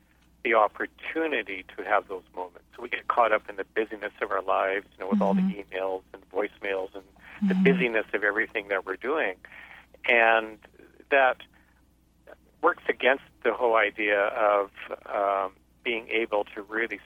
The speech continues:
Speaker 1: slow down and drop in and tune into the wisdom field, which
Speaker 2: Right.
Speaker 1: the wisdom field is this amazing body of knowledge and energy that we are all contributing to. It's like a collective wisdom that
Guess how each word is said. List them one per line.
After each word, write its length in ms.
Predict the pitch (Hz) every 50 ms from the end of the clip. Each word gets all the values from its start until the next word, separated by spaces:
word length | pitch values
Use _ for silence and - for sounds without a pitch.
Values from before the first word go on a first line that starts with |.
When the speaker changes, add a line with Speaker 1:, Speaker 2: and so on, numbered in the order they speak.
| - - _
Speaker 1:
slow 260 | 117 113 110 113 113
down 460 | - 104 95 95 95 95 95 95 95 - - -
and 140 | 104 98 95
drop 300 | - 107 98 95 95 - - -
in 240 | 104 95 95 92 92 95 _ _ _ _ _ - - _ _ _ - _
and 260 | - 123 104 104 104 - - - -
tune 320 | - 143 127 123 117 110 - -
into 800 | 135 135 156 175 170 175 165 147 _ - - - 123 110 110 107 98
the 180 | 101 98 98 - _ -
wisdom 400 | 120 - - - - 143 107 95 -
field, 260 | - 92 82 - - - - _
which 200 | - 120 113 -
Speaker 2:
Right. 280 | 202 175 165 160 160 - _ -
Speaker 1:
the 100 | - 107
wisdom 420 | - 127 139 165 - - 143 110 -
field 360 | - 131 117 104 101 95 -
is 80 | 104 - -
this 120 | 113 107 _ -
amazing 880 | 117 101 101 101 104 104 107 107 110 117 117 - - 127 120 113 117 117 - - _ _ _ _ _ _ _ _ _ _ _ -
body 500 | 117 107 107 110 110 110 110 110 110 113
of 100 | 107 95 - 101
knowledge 440 | 104 101 101 107 110 113 113 110 - -
and 120 | 104 98
energy 640 | 101 113 143 160 143 - - 107 101 98 98 98 - -
that 180 | - 107 101 - - -
we 280 | - 117 127 131 127 127
are 240 | 123 113 110 107 107
all 160 | 107 104 104
contributing 640 | - - 107 - - - 135 131 - 113 107 98 - - -
to. 260 | - 113 101 95 95 101
It's 160 | 98 _ -
like 160 | - 113 - -
a 80 | 113 104
collective 680 | - - - 120 113 110 120 123 - - 110 95 -
wisdom 440 | 104 113 120 - - - 107 98 95 92 _ -
that 180 | 113 104 98